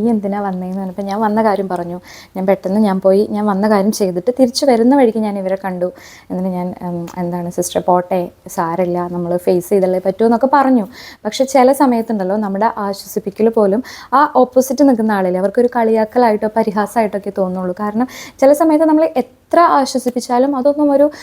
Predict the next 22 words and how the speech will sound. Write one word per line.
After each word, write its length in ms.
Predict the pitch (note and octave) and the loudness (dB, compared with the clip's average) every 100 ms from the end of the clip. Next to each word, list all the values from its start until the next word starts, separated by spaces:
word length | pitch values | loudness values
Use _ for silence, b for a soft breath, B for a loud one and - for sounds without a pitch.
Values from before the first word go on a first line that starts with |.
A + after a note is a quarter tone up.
| B B | B B
ആം, 240 | C4 B3+ C4 C4 C#4 | -2 0 0 0 4
ഒരു 100 | D4 D4 | 4 4
ഫലത്തിലേക്ക് 520 | C4+ B3 C#4 C4 C4+ C#4 | 2 2 4 4 4 2
എത്തില്ല, 320 | C#4 B3+ B3 | 2 2 2
അതൊന്നും 200 | A#3+ B3+ C4 | 2 2 2
ഒരു 60 | A#3+ | 0
ആശ്വാസവാക്കുകളാവില്ല 1040 | - A3+ A#3 A#3 A3+ A#3+ B3 G#3 A3 A3 G#3+ | -2 -6 0 0 0 2 2 2 0 2 2
എന്ന് 100 | G#3+ G#3+ | 2 0
പറയുന്ന 240 | G3+ G3+ G3+ | -2 -4 -2
ചില, 200 | G3 F#3+ - - D4 | -2 -4 -6 -2 2
ചില 120 | C#4 C4+ | 4 4
സാഹചര്യങ്ങളില്ലേ, 720 | G3+ F#3 F#3 F#3 F3+ E3+ - B B - | 2 0 -4 -6 -6 -8 -12 B B -4
അങ്ങനെ 200 | C4+ D4 C#4+ | 2 4 6
ഒരു, 100 | C#4 - G#3+ | 6 4 0
ഏഹ്, 300 | G3+ G3 F#3+ G3 | 2 2 0 -2
സമയമായിരുന്നു 460 | F#3 F#3+ F3+ F3 E3 | -4 -6 -6 -10 -10
കേട്ടോ 140 | F3 E3 | -8 -6
അതും. 140 | B3 B B B - | -8 B B B -2
ഉം, 80 | D4 | 0
പക്ഷെ 180 | C#4 D4+ D4 | 2 4 4
ഞാൻ 120 | D4 D4 _ _ B3+ | 4 -2 _ _ -2
ഇങ്ങനെ 200 | C4 | 0